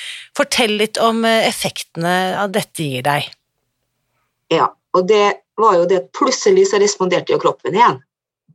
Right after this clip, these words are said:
Speaker 2: Jeg kjente den igjen, den gikk jo ned. Eh, ikke null komma to gram, nei. Liksom på under, ja, på kan si femti dager cirka, så hadde jeg jo gått ned nesten tolv kilo.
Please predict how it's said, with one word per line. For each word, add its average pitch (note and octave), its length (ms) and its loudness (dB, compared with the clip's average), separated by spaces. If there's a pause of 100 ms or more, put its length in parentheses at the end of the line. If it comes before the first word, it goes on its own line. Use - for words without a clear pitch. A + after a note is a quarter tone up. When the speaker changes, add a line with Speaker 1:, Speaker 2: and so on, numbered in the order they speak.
(520)
Speaker 2:
Jeg G3+ 520 2 (160)
kjente A3+ 300 0
den E3+ 100 -2
igjen, G#3 360 2
den A3+ 140 0
gikk A3 200 0
jo B3 80 6
ned. C4 200 2 (460)
Eh, G3 340 2 (180)
ikke C4+ 380 0
null A3 200 2
komma F#3+ 300 2
to F3+ 300 0
gram, F#3 380 2 (640)
nei. F3+ 420 2 (520)
Liksom G3 460 2 (180)
på G#3 380 4
under, F3 640 2
ja, G3+ 80 2
på G3+ 100 -8
kan G#3 120 0
si G3 180 2
femti F3+ 540 0
dager E3+ 640 2
cirka, F#3 400 -2
så G3 180 0
hadde F#3+ 160 2
jeg E3 60 0
jo D#3+ 100 0
gått F#3 240 -2
ned D#3+ 80 -6
nesten E3+ 300 -6
tolv E3 240 2
kilo. G3 440 0